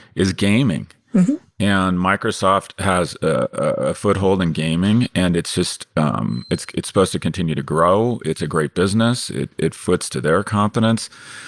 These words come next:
Speaker 1: So I would imagine that in addition to A I and cloud, which are amazing businesses, Microsoft will continue to be kind of a key player in, in gaming. And it's, if you look at all media, I mean, everything, like, you know, traditional media, cable, the, the two things that are growing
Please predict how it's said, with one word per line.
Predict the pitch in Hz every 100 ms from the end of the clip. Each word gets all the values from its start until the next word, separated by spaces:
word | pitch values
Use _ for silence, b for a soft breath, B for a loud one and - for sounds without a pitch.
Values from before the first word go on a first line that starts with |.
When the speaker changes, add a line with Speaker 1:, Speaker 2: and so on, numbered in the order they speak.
| B B
Speaker 1:
So | - -
I | 90 117
would | 113
imagine | 90 82 82 101 80 87 82 76
that | 80 78
in | 85
addition | 80 90 78
to | -
A | 80 101
I | 127 127
and | 87
cloud, | - 98 101 98
which | - 85
are |
amazing | 82 87 82 85
businesses, | 85 90 92 - 92
Microsoft | 82 80 87 - 80 -
will | -
continue | 78 76 - 82 78
to | 71
be | 78 78 76 82 B B B B B B B _
kind | 92 82
of | 73
a |
key | - 92 82
player | 82 80 73 73 69 -
in, | 78 71 69 -
in | 82 80
gaming. | 82 82 82 73 71
And | 90
it's, | 90 - -
if | 98 120
you | 139
look | 170 123
at | 98 82 -
all | 98 104
media, | 87 78 82 101 120 143 147 -
I | 101
mean, | 113 -
everything, | 131 131 90 - - -
like, | 85 78 B B B B B _
you | -
know, | 73 -
traditional | - 113 131 - 82
media, | 76 67 87
cable, | - 135 101
the, | 104 95
the | 104
two | 107 151
things | 165 143 127
that | 90
are | 73
growing | 98 113 135 73 73